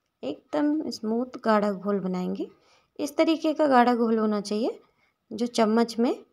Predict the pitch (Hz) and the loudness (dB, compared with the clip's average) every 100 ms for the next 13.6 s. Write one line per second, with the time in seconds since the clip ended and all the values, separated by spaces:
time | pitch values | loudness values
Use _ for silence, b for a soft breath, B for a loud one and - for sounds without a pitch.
0 | _ 196 202 202 202 202 185 247 247 202 | _ -8 -6 -4 -2 -2 -2 -4 -6 -8
1 | 180 175 _ _ _ _ - 294 277 330 | -10 -14 _ _ _ _ -4 -2 2 4
2 | 311 302 269 240 247 233 220 220 349 294 | 4 4 4 4 4 2 0 0 -2 -2
3 | 214 220 208 220 220 214 208 214 - 196 | -2 -2 0 0 0 -2 -6 -8 -8 -6
4 | 196 196 185 202 - b b b _ 214 | -4 -4 -4 -4 -6 b b b _ -2
5 | 202 196 190 165 - 175 269 - _ _ | -2 -2 -4 -8 -10 -8 -8 -10 _ _
6 | - 185 202 - 190 190 - _ _ _ | -16 -14 -14 -18 -20 -20 -20 _ _ _
7 | _ _ _ _ _ _ _ _ _ _ | _ _ _ _ _ _ _ _ _ _
8 | - 226 226 214 208 220 277 262 214 196 | -12 -8 -6 -6 -4 -4 -2 0 0 0
9 | 185 180 170 170 165 165 - 196 214 _ | -4 -6 -6 -8 -8 -10 -12 -12 -16 _
10 | _ _ _ _ _ _ _ - 240 262 | _ _ _ _ _ _ _ -6 0 0
11 | 359 - _ _ _ _ - 254 269 330 | -2 -10 _ _ _ _ -6 -4 -2 -4
12 | - 277 277 269 262 254 - 202 208 220 | -2 -4 -2 -2 2 0 2 0 0 0
13 | 403 - - _ _ 240 | -2 -4 -20 _ _ -4